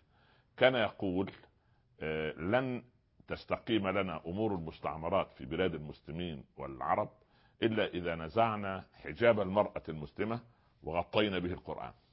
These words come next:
هذه كلمة، هذا، هذه قالها عندما كان وزيرا للمستعمرات، ثم لما صار رئيسا لوزراء وكان عضوا في مجلس العموم البريطاني في هذه الآونة، ثم بعد ذلك رئيسا لوزراء بريطانيا، يقول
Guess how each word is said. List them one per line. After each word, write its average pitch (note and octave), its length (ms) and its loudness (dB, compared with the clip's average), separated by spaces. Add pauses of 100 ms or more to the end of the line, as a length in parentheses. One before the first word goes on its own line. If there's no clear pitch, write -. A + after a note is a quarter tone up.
(520)
هذه G#2+ 340 -2
كلمة، C2 240 -8 (280)
هذا، F#2 260 -2
هذه G2+ 400 0
قالها G2+ 480 2 (360)
عندما F2 360 -6
كان G#2+ 520 0
وزيرا G2 400 -2
للمستعمرات، D2 920 -8 (580)
ثم G2 180 -4
لما G2 220 0
صار B2+ 300 8
رئيسا A#2+ 380 2 (360)
لوزراء D2 540 -2
وكان D#2+ 240 -4
عضوا F2 320 -2
في D2+ 180 -12
مجلس C#2 360 -10
العموم B1+ 600 -10
البريطاني C2 560 -8
في C2+ 160 -16
هذه C#2 260 -10
الآونة، E2+ 480 -4
ثم C#2+ 240 -10
بعد C#2 220 -6
ذلك E2 260 -4 (400)
رئيسا F#2 320 0
لوزراء D#2 520 -4 (100)
بريطانيا، G2 580 -6 (320)
يقول G2+ 520 2